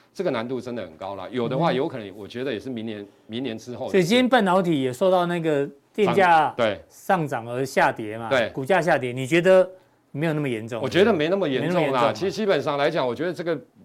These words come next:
Speaker 1: 只是说，因为这些股票哈，你像联电
Speaker 2: 嗯。
Speaker 1: 一些股票真的融资余额太高了，
Speaker 2: 是。
Speaker 1: 散户真的太多了，
Speaker 2: 嗯，
Speaker 1: 所以这个地方
Speaker 2: 这是筹码的问题啊。
Speaker 1: 对啦，筹码的问题。那假如以这个来看的话，其实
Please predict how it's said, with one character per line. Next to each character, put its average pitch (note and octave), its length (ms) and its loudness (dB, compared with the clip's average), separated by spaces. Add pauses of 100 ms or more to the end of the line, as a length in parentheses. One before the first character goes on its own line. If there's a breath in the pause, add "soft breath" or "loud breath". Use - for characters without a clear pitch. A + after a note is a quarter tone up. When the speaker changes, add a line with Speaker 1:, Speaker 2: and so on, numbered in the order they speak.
(140)
Speaker 1:
只 B2 160 -10
是 F#3 60 -6
说， G3 180 -2
因 G3+ 160 -4
为 G3+ 120 -2
这 F#3 160 -6
些 F3+ 120 -6
股 - 160 -14
票 B2+ 240 -12
哈， A2+ 140 -10
你 G2+ 80 -12
像 D#3 160 -8
联 B2+ 180 -6
电 C3 160 -8
Speaker 2:
嗯。 A#2 180 -14
Speaker 1:
一 C#3+ 100 -14
些 C3+ 180 -12
股 F#2+ 140 -16
票 A2+ 160 -10
真 A#2+ 120 -12
的 A2 160 -10 (680)
融 A#2 180 -10
资 C3 160 -8
余 G#2+ 140 -10
额 F2+ 80 -14
太 G2+ 160 -16
高 E2+ 220 -16
了， D#2 220 -20
Speaker 2:
是。 A2+ 220 -16 (180)
Speaker 1:
散 G#2+ 240 -6
户 B2+ 200 -6
真 B2 120 -10
的 B2 80 -10
太 G2 200 -12
多 E2 240 -16
了， D#2 160 -20
Speaker 2:
嗯， C3+ 60 -16
Speaker 1:
所 C#3 180 -4
以 B2 160 -2
这 E3 120 -4
个 E3+ 60 0
地 A3 60 2
方 - 20 -2
Speaker 2:
这 D3+ 60 -2
是 D3 40 -2
筹 F3 140 4
码 F3 140 4
的 C3 100 -2
问 C#3 140 0
题 G2+ 160 -14
啊。 F2 100 -20
Speaker 1:
对 D3 140 4
啦， A#2+ 120 2
筹 B2+ 200 -2
码 D3+ 100 0
的 A#2 100 -4
问 C#3+ 160 -4
题。 A2 160 -8
那 F#3+ 80 2
假 E3+ 200 4
如 D#3+ 80 2
以 B2 180 -4
这 F#3+ 160 -6
个 F#3 80 0
来 C3+ 160 0
看 D3+ 160 -6
的 C#3 60 -6
话， B2+ 160 -2
其 C#3+ 180 -12
实 C#3 220 -6